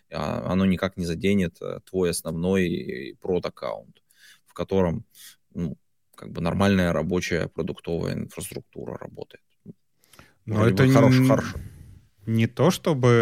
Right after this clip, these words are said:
Speaker 2: э,
Speaker 1: Ну и для безопасности, мне кажется, это тоже очень полезная история.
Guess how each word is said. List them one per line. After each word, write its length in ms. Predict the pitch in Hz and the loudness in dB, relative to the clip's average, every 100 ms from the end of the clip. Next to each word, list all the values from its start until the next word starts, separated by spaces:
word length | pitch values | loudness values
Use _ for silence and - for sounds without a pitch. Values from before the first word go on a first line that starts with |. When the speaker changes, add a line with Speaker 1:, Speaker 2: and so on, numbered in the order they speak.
| 110 107 101 95 95 92 90 90 87 87 95 92 | 6 4 2 2 0 -2 -4 -4 -6 -8 -10 -12
Speaker 2:
э, 100 | 95 - - _ _ - | -16 -18 -20 _ _ -4
Speaker 1:
Ну 100 | 151 | 2
и 40 | |
для 120 | 151 180 | 4 4
безопасности, 520 | 202 240 254 110 92 | 2 0 0 -2 0
мне 120 | 95 | 0
кажется, 280 | 85 85 - | 0 -4 -6
это 120 | 82 | -8
тоже 340 | - 95 85 69 | -8 -8 -4 -4
очень 200 | 65 - | -6 -6
полезная 360 | - 82 - - | -4 -4 -6 -10
история. 380 | - - - | -12 -14 -18